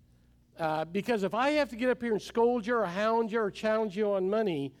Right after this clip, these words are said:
uh, you've got a bigger problem than, than a checkbook, you know? There's something in your life. There's a stewardship area, a spiritual area of your life that you're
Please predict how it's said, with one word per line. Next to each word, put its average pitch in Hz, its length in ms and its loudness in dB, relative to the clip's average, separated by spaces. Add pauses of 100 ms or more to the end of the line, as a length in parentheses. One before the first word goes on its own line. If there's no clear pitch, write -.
(340)
uh, 175 320 0
you've 233 200 0
got 254 160 4
a 190 40 2
bigger 202 300 2
problem 170 680 4
than, 156 440 -2
than 170 140 0
a 160 40 -2
checkbook, 156 600 -6 (200)
you 135 120 -6
know? 170 320 0 (640)
There's 202 220 2
something 269 360 2
in 240 140 4
your 202 160 6
life. 220 260 4
There's 208 220 2
a 175 60 -2
stewardship 277 760 0
area, 226 380 6
a 196 40 2
spiritual 247 680 -2
area 220 280 2
of 185 60 -6
your 190 200 0
life 185 600 -2 (680)
that 220 340 2
you're 247 420 6